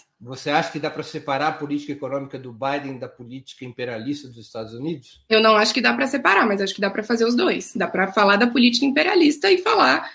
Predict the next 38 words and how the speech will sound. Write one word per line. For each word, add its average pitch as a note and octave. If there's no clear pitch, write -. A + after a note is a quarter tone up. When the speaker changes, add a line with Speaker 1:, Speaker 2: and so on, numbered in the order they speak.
Speaker 2:
da C4
política, A#3
é, A3+
é, -
interna. B3
Acho G#3+
que A3
dá G3+
pra A#3
fazer B3
os C#4
dois. G3
Speaker 1:
Elogiando C#3+
um F3
e F3+
criticando D#3
o -
outro. G2+
Speaker 2:
Sim. G#4
Speaker 1:
É, C#3
Camila, D#3
a C3+
gente D#3
tá C#3+
aqui D#3+
encerrando C3+
a B2
entrevista. B2
Eu B2
queria C#3+
te -
fazer C3
duas F#3
perguntas D3
que -
eu C3+
sempre D3+
faço C3+